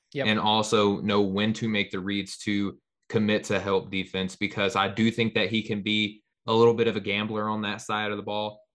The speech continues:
Speaker 2: I, I don't mind gamblers on defense. You guys know that I love Tari Eason and Alex Fudge, you know, players of that ilk.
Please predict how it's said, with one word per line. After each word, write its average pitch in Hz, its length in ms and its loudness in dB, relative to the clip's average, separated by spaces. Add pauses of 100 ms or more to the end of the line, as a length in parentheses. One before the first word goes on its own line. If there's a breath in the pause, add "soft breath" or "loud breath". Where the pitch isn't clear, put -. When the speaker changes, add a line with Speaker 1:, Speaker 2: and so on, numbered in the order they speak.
(220)
Speaker 2:
I, 117 280 4
I 117 360 2 (300)
don't 123 240 0
mind 143 300 -2
gamblers 113 680 -4
on 110 240 -2
defense. 110 440 -4
You 104 80 -12
guys 107 280 0
know 107 160 -2
that 104 140 -2
I 104 40 -2
love 104 240 -2
Tari 104 400 -2
Eason 104 260 -8
and 98 100 -4
Alex 98 360 -4
Fudge, 104 260 -2
you 107 80 -4
know, 98 160 -2
players 104 340 0
of 95 120 -8
that 101 200 0
ilk. 98 280 -2